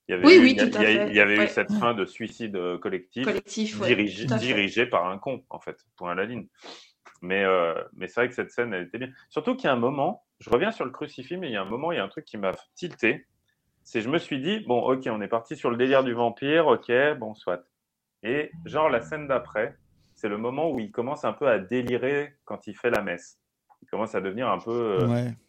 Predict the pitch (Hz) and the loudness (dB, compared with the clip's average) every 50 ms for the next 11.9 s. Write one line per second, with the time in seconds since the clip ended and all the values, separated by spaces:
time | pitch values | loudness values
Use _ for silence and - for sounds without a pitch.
0 | _ _ _ _ - - - - - - 113 104 - - 113 113 - 269 254 - | _ _ _ _ -8 -8 -8 -6 -4 -4 -4 -4 -4 -4 -2 0 0 0 0 -2
1 | - 101 95 95 95 92 92 92 90 92 92 80 82 95 82 - 95 87 85 87 | -2 2 2 4 4 4 4 2 0 -2 -4 -4 -6 -6 -2 0 2 4 4 2
2 | 85 - - - - _ _ - - 90 98 104 101 - 160 160 170 160 156 151 | 2 -2 -10 -20 -20 _ _ -6 -2 0 0 0 0 -2 -4 -2 0 0 2 2
3 | 139 135 131 127 123 117 131 147 151 131 117 127 127 127 113 104 110 151 - - | 2 2 0 -2 -4 -4 -4 -4 -4 0 0 0 0 2 2 4 4 2 0 -4
4 | _ _ _ - - 92 - - 147 139 - - 135 - - - 123 156 170 _ | _ _ _ -10 -10 -10 -8 -8 -10 -10 -8 -10 -10 -10 -8 -8 -8 -8 -10 _
5 | _ _ _ _ _ _ _ _ _ - 87 - - 95 87 87 - 85 90 95 | _ _ _ _ _ _ _ _ _ -20 -18 -12 -8 -6 -6 -6 -6 -4 -4 -4
6 | 95 95 98 98 95 95 98 110 113 101 110 117 117 104 95 95 107 107 127 143 | -2 -2 -2 -2 -2 -2 -2 -2 -2 -2 -4 -2 -2 0 0 0 0 -2 -2 -2
7 | 151 123 - _ _ _ _ _ _ _ _ _ - 104 107 123 127 131 131 120 | -4 -8 -10 _ _ _ _ _ _ _ _ _ -4 2 4 4 4 4 4 4
8 | 135 143 139 107 101 98 104 117 120 113 107 104 104 - - _ _ _ _ _ | 4 4 4 0 -2 0 0 0 0 0 -2 -2 -2 -4 -8 _ _ _ _ _
9 | - - 240 254 247 - - - - _ _ _ _ - - 185 196 127 123 120 | 0 4 4 6 4 4 -6 -12 -16 _ _ _ _ -10 -8 -2 2 4 4 4
10 | 131 143 139 135 131 - - 120 110 113 143 190 190 - - 147 190 208 - - | 4 2 2 0 0 -2 -4 -6 -4 -2 -2 -4 -2 2 4 6 6 6 4 0
11 | - _ _ _ _ _ _ _ _ _ _ - 135 120 131 151 165 156 | -14 _ _ _ _ _ _ _ _ _ _ -10 -10 -6 -2 -2 -2 -2